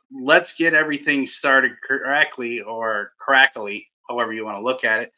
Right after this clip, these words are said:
So, interestingly enough, the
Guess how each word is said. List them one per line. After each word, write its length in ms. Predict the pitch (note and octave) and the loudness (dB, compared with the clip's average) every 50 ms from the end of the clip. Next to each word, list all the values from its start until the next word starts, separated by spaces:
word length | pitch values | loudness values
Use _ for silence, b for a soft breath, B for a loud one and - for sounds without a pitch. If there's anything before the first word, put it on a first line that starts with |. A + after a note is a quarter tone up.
| b b b b | b b b b
So, 420 | - - F3 E3+ D#3 - - - - _ _ _ _ _ _ _ - | -2 6 8 8 8 8 6 2 -8 _ _ _ _ _ _ _ -4
interestingly 840 | - F3+ F#3 F#3 - A3+ G#3+ G#3 - - G3+ G3 F#3+ F3+ F3 F3 E3+ E3 | 0 0 0 2 0 0 0 0 0 0 0 0 2 2 2 2 2 2
enough, 520 | D#3 D3+ D3+ D3+ C#3 B2 A#2 - - _ _ _ _ _ _ _ | 0 0 2 2 2 2 0 -4 -8 _ _ _ _ _ _ _
the 720 | _ C#3+ C#3+ B2 A#2+ A#2 B2+ B2 A#2+ A#2 A#2 A#2 A2 G2 | _ -18 -18 -14 -6 -4 -2 -2 0 -2 -4 -6 -8 -12